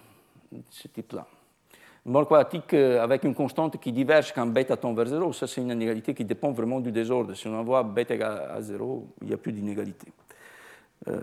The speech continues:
c'est infini, les membres de droite. Et alors, euh, là, je ne sais pas si j'ai le temps, et peut-être je, je parle, je vais pas parler de le, la, la seule partie technique que je voulais présenter, c'est que j'avais envie de, de, de présenter une preuve parce qu'on,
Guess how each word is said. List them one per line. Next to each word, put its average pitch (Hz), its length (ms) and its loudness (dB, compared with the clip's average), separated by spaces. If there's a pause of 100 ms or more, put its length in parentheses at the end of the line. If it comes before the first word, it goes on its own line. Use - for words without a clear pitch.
c'est 104 220 -4
infini, 107 360 -4
les 104 120 -6
membres 104 300 -8
de 101 100 -8
droite. - 420 -12 (580)
Et 127 400 8 (520)
alors, 139 320 8
euh, 127 360 12
là, 135 560 10 (320)
je - 80 -4
ne 131 40 -2
sais 123 120 0
pas 117 220 2
si 117 180 -4
j'ai 113 140 -2
le 110 80 -2
temps, 120 320 -4
et 107 240 -2
peut-être 120 400 -6
je, 107 140 -8
je - 340 -14
parle, 113 300 -4 (320)
je - 120 -10
vais 107 80 -4
pas 113 120 -2
parler 110 280 -2
de 104 120 -6
le, 107 300 -8 (220)
la, 151 140 2
la 147 100 2
seule 196 160 6
partie 180 240 4
technique 156 300 0
que 147 60 -2
je 127 100 0
voulais 135 180 4
présenter, 135 400 -2
c'est 135 160 -4
que 123 180 -2 (400)
j'avais 131 380 4
envie 147 220 2
de, 123 440 4
de, 107 500 0
de 101 100 -4
présenter 131 320 -2
une 151 80 -2
preuve 170 260 -2
parce 123 220 -2
qu'on, 120 440 0